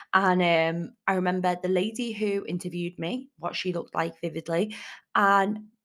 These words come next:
I rem-, I just remember it all. And I think it was obviously a significant moment in, in my life. And I remember my dad, Big Tommy T,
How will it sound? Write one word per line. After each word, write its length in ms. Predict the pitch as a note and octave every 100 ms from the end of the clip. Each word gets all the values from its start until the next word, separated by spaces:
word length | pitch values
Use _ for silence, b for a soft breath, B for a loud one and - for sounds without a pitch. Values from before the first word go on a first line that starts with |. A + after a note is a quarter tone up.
| _ _ _ _ _ _ _ -
I 80 |
rem-, 320 | G#3 G3+ G#3 G#3+
I 80 |
just 240 | G#3+ C4+ -
remember 400 | C#4 F#3+ A3 C#4
it 100 | D4
all. 300 | F3+ F3+ B3+
And 160 | A#3 G3+
I 60 |
think 340 | F#3+ G#3 G#3 G#3+ _ _ _ _ _ _ A#3+
it 100 | G#3
was 140 | G#3+
obviously 300 | G3 A3 C4
a 20 |
significant 540 | A#3+ A3+ G3 F#3 F#3+ E3+
moment 360 | E3 F3+ F3
in, 120 | F3+ -
in 120 | E3+
my 80 | D#3+
life. 420 | E3+ F#3+ E3 -
And 120 | - F3
I 40 |
remember 300 | F3+ F3+ F3+
my 100 | E3+
dad, 400 | F3 D#3+ F#3+ - - _ -
Big 160 | F3+
Tommy 260 | - F3 E3+
T, 360 | - E3 E3+